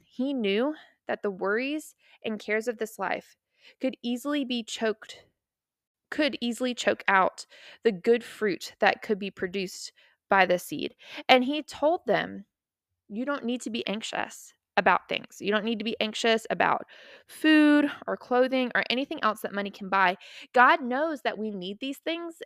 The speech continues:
and so he's gonna make sure that we're provided for accordingly. Instead, what we're told to do is just to seek first the kingdom of God. And so this is what got me thinking this weekend. You know, we talk about these moments as being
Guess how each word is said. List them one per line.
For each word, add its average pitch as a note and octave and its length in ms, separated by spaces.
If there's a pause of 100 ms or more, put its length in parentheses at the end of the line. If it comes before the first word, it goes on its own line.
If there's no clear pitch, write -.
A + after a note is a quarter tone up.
and A#3 220
so A#3+ 140
he's C4 160
gonna F4 200
make A#3+ 180
sure A3+ 180
that G#3 160
we're G3 120
provided G3 560
for F3+ 260
accordingly. F#3+ 720 (640)
Instead, B3+ 420
what A#3 180
we're A3+ 120
told C#4+ 300
to B3 100
do B3 340
is - 240
just - 280
to B3+ 80
seek - 420
first - 580
the G3 120
kingdom F#3 440
of - 140
God. E3 360 (1040)
And A#3+ 120
so C#4+ 100
this D4 220
is E4+ 120
what C4 300
got A#3+ 160
me A#3+ 80
thinking D4 380
this G#3 160
weekend. A3 320
You F#3+ 80
know, F3+ 100
we F#3 80
talk - 240
about G#3 160
these G3+ 180
moments G#3+ 500
as G3+ 180
being G#3 480